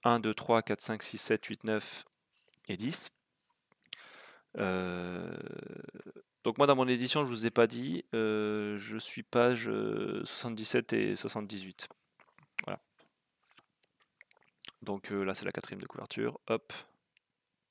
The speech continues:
Tadam, tadam, tadam, voilà. Euh, du coup, euh, bah voilà. Donc du coup, moi, j'ai envie de vous dire que, euh, n'oubliez pas, euh, de vous abonner,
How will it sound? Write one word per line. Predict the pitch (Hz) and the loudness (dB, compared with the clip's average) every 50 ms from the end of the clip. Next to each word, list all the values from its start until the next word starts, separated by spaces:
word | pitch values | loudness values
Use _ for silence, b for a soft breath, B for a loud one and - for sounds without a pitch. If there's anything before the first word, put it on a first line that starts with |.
| _ _ _ _ _ _ _ _ _ _ _ _ _ _ _ _ _ _ _ - _ _ _ _ _ _ _ _ _ _ _ _ _ | _ _ _ _ _ _ _ _ _ _ _ _ _ _ _ _ _ _ _ -20 _ _ _ _ _ _ _ _ _ _ _ _ _
Tadam, | - - - - 101 101 117 123 - _ _ _ _ - | -12 -8 -4 -4 -4 -4 -4 -8 -18 _ _ _ _ -10
tadam, | - 104 101 98 95 101 110 - _ _ _ _ | -8 -6 -4 -4 -4 -4 -6 -12 _ _ _ _
tadam, | - - - 98 - _ | -10 -8 -8 -8 -8 _
voilà. | - - - _ - B B B B B B B B B B B B B B B B B - | -10 -12 -10 _ -10 B B B B B B B B B B B B B B B B B 4
Euh, | - 147 147 151 151 147 147 147 147 147 147 147 147 147 147 147 147 147 | 8 8 10 10 10 8 8 8 6 6 4 4 4 2 2 2 2 0
du | 139 - 190 | 0 0 -2
coup, | - - - - B B B B B B B B - _ _ _ _ _ _ _ _ _ _ _ _ - | 0 0 0 0 B B B B B B B B -12 _ _ _ _ _ _ _ _ _ _ _ _ 8
euh, | 131 127 123 123 123 120 120 123 123 123 123 123 123 123 123 120 120 120 120 120 120 123 123 123 120 - - - | 10 12 12 12 10 8 4 0 -2 -2 -2 -2 -2 -2 -4 -4 -4 -4 -6 -6 -6 -6 -6 -8 -8 -10 -2 6
bah | 131 143 | 10 12
voilà. | 139 135 127 - - - _ _ | 12 12 12 10 6 0 _ _
Donc | - 135 147 143 | 4 4 4 4
du | 131 156 | 2 -2
coup, | 160 - 196 | -4 2 4
moi, | 175 156 | 6 6
j'ai | 139 | 6
envie | 143 131 123 139 | 6 4 2 0
de | 135 127 | -2 0
vous | 131 143 | -2 2
dire | 131 143 147 139 - - | 6 8 6 6 6 2
que, | - - 135 131 131 127 117 - - | -2 0 2 2 2 2 0 0 0
euh, | 113 110 107 104 | 0 0 2 0
n'oubliez | 107 123 123 131 135 | 0 2 6 6 6
pas, | 131 - 131 120 117 110 - - - _ _ _ _ _ _ _ _ - | 8 10 10 8 8 8 4 -4 -20 _ _ _ _ _ _ _ _ -14
euh, | - 101 92 92 | -12 -10 -8 -8
de | 92 98 | -6 -6
vous | 95 101 95 101 | -6 -4 -4 -4
abonner, | 92 95 104 127 151 | -2 -2 -2 -4 -4